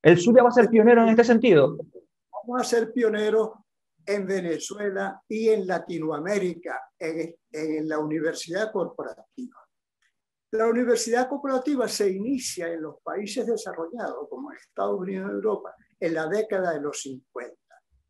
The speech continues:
Speaker 2: y ha alcanzado extraordinarios desarrollos. De modo que el conocimiento corporativo ha llegado a poder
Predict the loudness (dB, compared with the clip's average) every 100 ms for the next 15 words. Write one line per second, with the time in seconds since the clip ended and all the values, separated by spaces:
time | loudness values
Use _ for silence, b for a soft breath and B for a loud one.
0 | -8 -4 -2 -4 -6 -6 -6 -6 -4 -4
1 | -6 -6 -8 -8 -10 -4 -4 -4 -6 -6
2 | -6 -6 -6 -6 -10 -10 -10 -10 -12 -18
3 | _ _ _ -8 -6 -2 2 2 2 -2
4 | -2 -8 _ _ _ -4 -2 -4 -6 -4
5 | -4 -2 -2 -2 -2 -4 -6 -4 -4 -2
6 | -2 -6 -10 _ _ _ -6 -2 -2 0
7 | 0 0 -2 -6 -6 -6 -4 -6 -2 -2
8 | -2